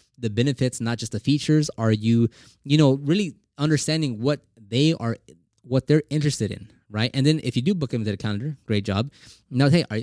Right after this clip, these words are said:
are you arriving on time? Are you communicating with the customer on the job? Are you, are you recapping what you're gonna do, the price point? Are you, you know, walking them through the before,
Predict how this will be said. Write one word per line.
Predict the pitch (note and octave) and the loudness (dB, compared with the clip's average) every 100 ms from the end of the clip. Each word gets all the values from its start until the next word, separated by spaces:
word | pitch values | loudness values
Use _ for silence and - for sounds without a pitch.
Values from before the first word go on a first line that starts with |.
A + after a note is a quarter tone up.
| - | -4
are | |
you | A2 A2 | 0 2
arriving | G#2 B2+ C3+ | 2 2 0
on | A#2 | -2
time? | A2 A#2 B2+ E3 F#3 | -2 -4 -2 -4 -4
Are | A2 | -2
you | G#2+ G#2+ A2 | -2 0 -2
communicating | - A#2+ A#2+ B2 C3 A#2 | -4 -4 -2 0 0 0
with | G#2+ | -2
the | |
customer | B2+ A#2+ B2 A#2 | -6 -6 -6 -6
on | - A2 A#2+ | -6 -4 -2
the | |
job? | A2 A2 B2 B2+ | -2 -2 -2 -2
Are | |
you, | G#2+ G2+ - | -4 -4 -4
are | G#2 | -2
you | G#2 | 0
recapping | G2+ C3 C#3 A#2+ A#2 | -2 -2 -4 -4 -4
what | A2 A#2+ | -6 -4
you're | A#2+ | -2
gonna | A2 | -2
do, | G2 A2+ C#3+ | -2 -2 -2
the | G#2+ | -6
price | - A#2 A#2 | -4 -2 -2
point? | - C3 C#3+ | -2 -4 -4
Are | - | -2
you, | G#2+ G#2 G#2 - - - - | -2 0 -4 -6 -20 -20 -2
you | C#3 | 2
know, | |
walking | A#2 A2+ B2+ C3+ | 2 2 0 -4
them | A#2 | -6
through | C3 A#2+ | -4 -4
the | |
before, | G#2 G2+ - A#2 C3 C#3 | -4 -10 -8 -2 0 -2